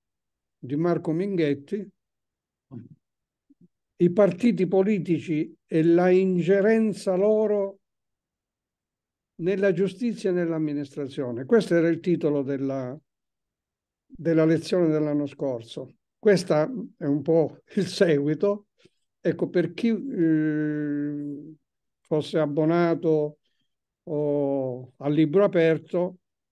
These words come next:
questa lezione è stata pubblicata, eh, a giugno dalla rivista.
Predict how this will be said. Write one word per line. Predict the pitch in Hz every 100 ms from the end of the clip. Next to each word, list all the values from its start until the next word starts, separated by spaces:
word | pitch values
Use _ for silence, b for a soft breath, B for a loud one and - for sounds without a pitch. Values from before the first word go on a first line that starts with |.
| _ _ _ _
questa | 185 165 -
lezione | 170 180 180 160 156 160
è |
stata | 156 165 160
pubblicata, | 147 160 147 165 165 156 151 143 151 151 - _ _ 220
eh, | 160 147 147 147 147 147 143 196 208 220 _ _ _
a | 156 139
giugno | 151 151 139 160 175 180 - _ _ _ _ _
dalla | 202 147 147 147 147 143 139
rivista. | 139 139 127 120 - 175 175